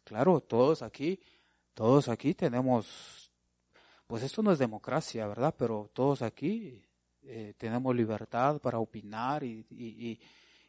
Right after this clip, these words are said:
y realizar nuestro privilegio, pero a, a, hay decisiones, hermano, que,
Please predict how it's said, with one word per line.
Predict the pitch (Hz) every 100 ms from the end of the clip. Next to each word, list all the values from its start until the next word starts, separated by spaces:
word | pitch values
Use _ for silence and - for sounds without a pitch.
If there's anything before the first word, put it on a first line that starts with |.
| -
y | 120 113
realizar | 117 110 107 120
nuestro | 151 139 -
privilegio, | 120 113 101 131 214
pero | - 117 117 -
a, | 110 107 104 104
a, |
hay | 120 127
decisiones, | 147 135 117 120 151 196 -
hermano, | 110 107 113 175
que, | - 117 107